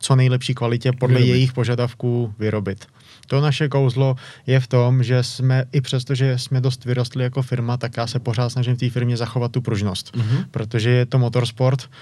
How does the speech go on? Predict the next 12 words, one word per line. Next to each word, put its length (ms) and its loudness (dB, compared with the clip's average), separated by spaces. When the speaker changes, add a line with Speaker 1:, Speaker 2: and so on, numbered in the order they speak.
Speaker 1:
a 600 0
všichni 380 -2
se 140 -2
snaží 320 0
samozřejmě, 580 -2
samozřejmě 460 -2
ty 100 -4
díly 240 -4
vyvíjet 340 -2
do 60 -2
poslední 480 -4
chvíle 400 -2